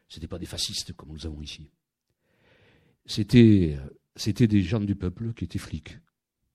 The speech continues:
Qui étaient flics, qui faisaient les, les, des, des véritables gardiens de la paix.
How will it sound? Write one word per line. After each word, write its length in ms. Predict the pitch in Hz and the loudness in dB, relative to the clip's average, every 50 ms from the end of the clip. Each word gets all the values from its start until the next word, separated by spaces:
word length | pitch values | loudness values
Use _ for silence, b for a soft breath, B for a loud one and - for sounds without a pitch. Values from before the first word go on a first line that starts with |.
| b b b b b b b b - | b b b b b b b b -12
Qui 80 | - 98 | -10 -6
étaient 120 | - 104 | -4 -4
flics, 240 | - - - 90 - | -4 -4 -4 -6 -8
qui 120 | - - | -12 -14
faisaient 340 | - - - - 101 92 92 | -16 -14 -10 -8 -6 -6 -6
les, 160 | 90 87 82 | -6 -6 -8
les, 160 | 76 82 - - | -8 -10 -12 -12
des, 240 | - 127 113 135 | -8 -6 -6 -6
des 140 | 127 113 123 123 | -2 0 0 0
véritables 680 | 117 117 180 262 165 170 143 - - 208 185 165 131 | 0 0 -2 -4 -4 -4 -4 -4 -4 -4 -2 -4 -4
gardiens 300 | 110 113 101 117 185 170 | -4 -4 -2 -2 -2 -2
de 100 | 135 123 | 0 -2
la 100 | 107 113 | -2 -4
paix. 220 | - - 87 76 | -6 -8 -8 -8